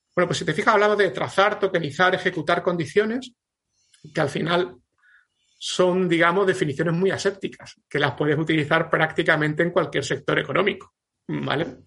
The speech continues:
Con lo cual, pues trazando, pues hay desde soluciones de trazabilidad en cadena logística, a, había una experiencia piloto de los pollos de corral de Carrefour, que también había que trazarlos con blockchain, ¿no?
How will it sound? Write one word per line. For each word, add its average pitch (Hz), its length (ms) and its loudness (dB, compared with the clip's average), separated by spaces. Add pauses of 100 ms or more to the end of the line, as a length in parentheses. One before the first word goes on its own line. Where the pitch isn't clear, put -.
(560)
Con 156 220 4
lo 147 120 0
cual, 165 460 2 (400)
pues 139 240 -6
trazando, 156 840 0 (220)
pues 147 240 -2
hay 151 140 2
desde 151 260 0
soluciones 156 560 0
de 165 100 4
trazabilidad 156 680 2
en 160 100 -2
cadena 156 360 0
logística, 208 920 -2 (400)
a, 143 800 2 (100)
había 143 340 -4
una 151 120 0
experiencia 151 420 -2
piloto 170 480 2
de 170 540 2
los 139 240 -6
pollos 151 380 2
de 139 120 -2
corral 143 360 2
de 139 100 0
Carrefour, - 460 -2 (320)
que 139 140 0
también 139 600 -2
había 135 260 0
que 139 120 0
trazarlos 135 480 -4
con 135 180 -8
blockchain, 135 500 -4
¿no? - 240 -8